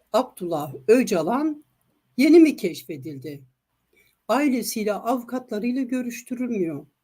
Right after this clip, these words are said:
Yani gerçekten insanlık dışı bir muamele, tamamen bir tecrittedir. Ee, "Böyle bir düzen olur mu?" diyor.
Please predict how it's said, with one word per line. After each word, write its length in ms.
Yani 240
gerçekten 760
insanlık 680
dışı 320
bir 160
muamele, 640
tamamen 600
bir 140
tecrittedir. 880
Ee, 500
"Böyle 300
bir 180
düzen 260
olur 280
mu?" 240
diyor. 320